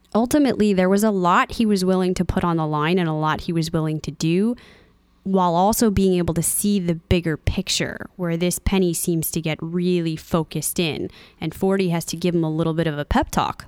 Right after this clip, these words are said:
later on. There's more going on than just that, and it might be hard to say that means this person is gonna get hurt, but sometimes those are the things you need to do. The two go back to the house and activate the invention. Now they can speak with past Sonia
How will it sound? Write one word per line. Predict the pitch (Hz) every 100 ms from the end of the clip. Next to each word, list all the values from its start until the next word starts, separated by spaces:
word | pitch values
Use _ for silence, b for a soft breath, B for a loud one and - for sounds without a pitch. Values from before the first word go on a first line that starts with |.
| -
later | 165 147 139
on. | 71 -
There's | 165 170 175
more | 175 196 220
going | 220 202 180
on | 180 208 165
than | 143
just | 147 117 -
that, | 135 123
and | 156
it | 160
might | 156 170
be | 160
hard | - 202 214 180 165 170 - -
to | 185
say | - - 220 190 175
that | 160 156
means | 175 170 165 -
this | - 180 -
person | - 220 220 185
is | 165 -
gonna | 165 160
get | 147
hurt, | - 196 247 -
but | 185 -
sometimes | 180 170 175 170
those | - 165 170
are |
the | 165
things | 160 160 156
you | 156
need | 151 147
to | 151
do. | 151 160 - - _ _
The | 208 196
two | - 320
go | 294
back | 208 214 262
to | 220
the | 170
house | 160 151 151 185
and | 180
activate | 208 233 220 196 185
the | 170
invention. | 160 160 160 - - - -
Now | 185 180 220
they | 226
can | 208
speak | 190 202 190
with | 175
past | - 233 269 -
Sonia | 156 151 147 160